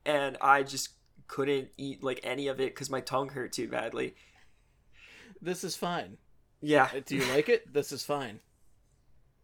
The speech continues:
Speaker 1: I,
Speaker 2: Do you remember
Speaker 1: I'm
Speaker 2: what the dinner was?
Speaker 1: No. <laughs> Uh, all right, uh, no, no, I think I do. I think it was, uh,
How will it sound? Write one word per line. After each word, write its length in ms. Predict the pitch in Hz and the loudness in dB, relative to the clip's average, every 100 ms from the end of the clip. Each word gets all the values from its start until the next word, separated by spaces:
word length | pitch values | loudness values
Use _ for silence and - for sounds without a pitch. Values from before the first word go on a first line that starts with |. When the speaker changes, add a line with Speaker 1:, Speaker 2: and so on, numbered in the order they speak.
| _ - - _ - - | _ -20 -20 _ -20 6
Speaker 1:
I, 120 | 143 | 8
Speaker 2:
Do 60 | 143 | 10
you 60 | |
remember 180 | - 147 | 10 10
Speaker 1:
I'm 60 | 151 | 10
Speaker 2:
what 100 | 147 | 4
the 80 | 135 | 2
dinner 240 | 139 196 | 2 2
was? 460 | 233 294 - - - - - | 4 2 0 -6 -12 -18 -4
Speaker 1:
No. 360 | 131 143 139 123 | 4 6 8 6
<laughs> 20 | - - - - - | 4 -2 -8 -16 0
Uh, 300 | - 202 - - - - - | 8 10 10 6 -12 -14 4
all 80 | 190 | 12
right, 100 | 208 202 | 12 12
uh, 80 | |
no, 340 | 254 403 427 311 | 10 10 10 10
no, 160 | 311 294 | 8 8
I 100 | 320 | 8
think 160 | 453 480 | 6 2
I 120 | 160 | 0
do. 240 | 139 156 | 0 0
I 80 | 170 | 2
think 140 | 240 339 | 2 2
it 40 | |
was, 200 | 220 175 | 2 4
uh, 460 | 165 151 135 139 | 4 4 2 0